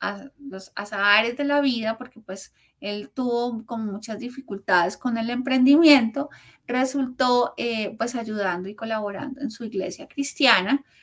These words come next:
pero ya les vamos a decir, les tengo un video para que no se cansen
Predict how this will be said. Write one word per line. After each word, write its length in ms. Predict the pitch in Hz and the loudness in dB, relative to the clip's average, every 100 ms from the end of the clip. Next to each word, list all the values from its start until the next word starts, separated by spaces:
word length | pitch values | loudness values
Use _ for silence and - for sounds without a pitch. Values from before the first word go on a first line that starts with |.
| _ - | _ -6
pero 140 | 220 | -4
ya 140 | 208 196 | -2 -2
les 140 | 190 | -2
vamos 340 | 208 208 196 220 | -4 -4 -4 -2
a 80 | 220 | 0
decir, 280 | 214 - | -2 -4
les 160 | 170 175 | -8 -6
tengo 260 | - 185 185 | -4 -4 -4
un 100 | 196 | -4
video 360 | 226 214 220 | -2 0 -2
para 200 | 226 233 | -2 -4
que 100 | 226 | -4
no 140 | 214 190 | -6 -6
se 160 | 185 | -12
cansen 580 | - 202 202 - 202 220 | -8 -6 -6 -8 -8 -8